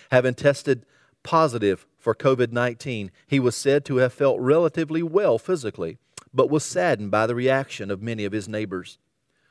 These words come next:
The thing that has hurt him more than his positive diagnosis for the coronavirus is the way he and his family have been treated by the city in which he lives. Being excluded and isolated isn't an easy thing, since we were created for relationship.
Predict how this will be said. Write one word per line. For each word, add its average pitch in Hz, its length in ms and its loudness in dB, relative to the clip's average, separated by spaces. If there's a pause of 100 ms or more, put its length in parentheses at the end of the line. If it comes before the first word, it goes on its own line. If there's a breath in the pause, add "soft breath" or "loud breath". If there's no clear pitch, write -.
(140)
The 123 80 2
thing 147 260 2
that 131 120 6
has 120 140 0
hurt 151 200 4
him 127 160 2
more 143 380 4
than 123 160 -2
his 113 160 -4
positive 135 580 -2
diagnosis 110 960 -2 (340 soft breath)
for 120 160 2
the 113 100 4
coronavirus 127 840 2
is 117 140 -4
the 120 100 -2
way 127 280 2
he 147 220 -2
and 160 100 -4
his 165 160 -6
family 98 420 -8
have 101 120 -6
been 101 140 -8
treated 101 420 -10
by 101 120 -4
the 107 100 -8
city 95 340 -10
in 87 60 -8
which 107 240 -10
he 110 100 -12
lives. 98 420 -8 (720 soft breath)
Being 139 240 4
excluded 135 680 0
and 107 120 -2
isolated 120 760 -2
isn't 156 320 2
an 117 120 -2
easy 135 280 -2
thing, 113 400 -12 (360 soft breath)
since - 300 -4
we 135 100 2
were 131 120 4
created 135 500 0
for 110 140 -2
relationship. 107 840 -4